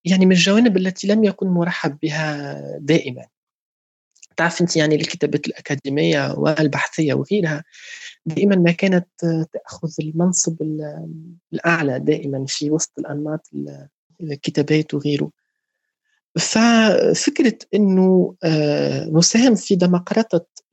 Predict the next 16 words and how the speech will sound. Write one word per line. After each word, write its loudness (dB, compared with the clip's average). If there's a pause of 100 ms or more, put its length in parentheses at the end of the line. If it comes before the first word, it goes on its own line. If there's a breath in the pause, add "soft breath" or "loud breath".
(360)
السرديات، -2 (400)
إن -6
كان 0
عبر، -4 (440)
يعني، 0
مواقع -2
التواصل -6
أو -4
حتى -6
عبر 0
المنصات -6
التي، 0
آه، -6 (920)
تعنى 2
بالأدب -2
والكتابات -2